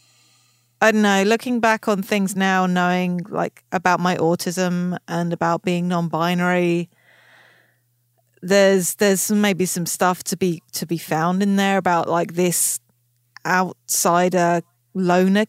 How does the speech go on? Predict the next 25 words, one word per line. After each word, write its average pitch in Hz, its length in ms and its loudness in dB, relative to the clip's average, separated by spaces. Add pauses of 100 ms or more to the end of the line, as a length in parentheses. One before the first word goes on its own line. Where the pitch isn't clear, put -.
kid, 233 560 -2
really, 247 520 0 (140)
in 415 80 -2
a 415 100 -2
lot 403 220 0
of 381 100 -6
ways, 381 580 0 (160)
who 233 640 0 (400)
really 220 320 0
wants 220 320 0
to 190 100 -6
be 170 120 0
liked 165 460 -2
and 196 120 0
is 185 100 -2
actually 220 640 -2 (360)
just 196 480 -2
as 196 160 -2
weird 175 440 0
as 170 180 -4
Lisa 262 680 -2 (200)
in 269 260 -2
his 269 200 -2
own 285 600 -2 (1080)
way. 277 680 0